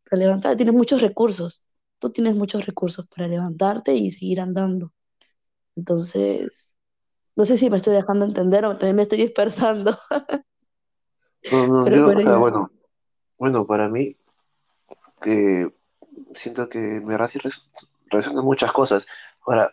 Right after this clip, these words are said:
Speaker 2: <clears throat> no he estado muy consciente para saber si la gente que nos escuche va a entender. <laughs>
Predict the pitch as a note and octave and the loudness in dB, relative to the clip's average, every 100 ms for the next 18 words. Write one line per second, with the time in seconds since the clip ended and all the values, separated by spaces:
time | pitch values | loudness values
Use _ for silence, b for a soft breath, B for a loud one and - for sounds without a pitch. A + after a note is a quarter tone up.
0 | - - A#2 B2+ - B2 A#2+ B2+ A#2 G#2+ | 0 0 0 -2 0 2 2 0 0 -4
1 | - G#2 A2 G#2+ G#2 F2+ F#2 G2 G#2 F#2+ | -4 -4 -4 -2 -4 -4 -6 -6 -6 -8
2 | G2 G2+ G2+ - G2 - - G2+ - - | -4 -4 -4 -6 -10 -12 -6 -4 -4 -8
3 | - B B B _ - F#2+ G2 G#2 F2+ | -8 B B B _ 0 2 2 0 -4
4 | F2 F#2+ F#2+ - - | -2 -2 -2 -10 -6